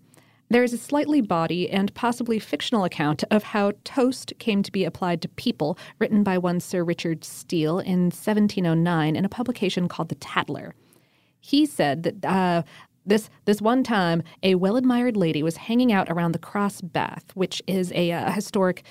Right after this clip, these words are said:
natural hot spring bathhouse, which you can still visit today. One of the gentlemen there scooped up a glass of water from the pool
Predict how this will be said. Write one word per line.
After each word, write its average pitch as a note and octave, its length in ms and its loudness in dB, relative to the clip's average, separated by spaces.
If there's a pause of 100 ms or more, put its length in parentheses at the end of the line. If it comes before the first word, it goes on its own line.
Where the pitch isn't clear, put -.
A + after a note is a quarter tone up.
(100)
natural E3+ 400 -4
hot - 280 -6
spring D#3+ 320 -2
bathhouse, - 480 -6
which - 240 -4
you D4+ 40 2
can C#4 140 2
still C4+ 220 0
visit C#4 240 -2
today. G#3 340 -2 (360)
One C4+ 180 4
of D4+ 80 0
the A3+ 80 -2
gentlemen G#3+ 420 0
there D#3+ 240 0 (220)
scooped - 480 0
up B3 100 0
a G#3 40 0
glass G3+ 280 0
of F3 100 -8
water E3 220 2
from D#3 160 -6
the C#3 60 -2
pool A#3 480 0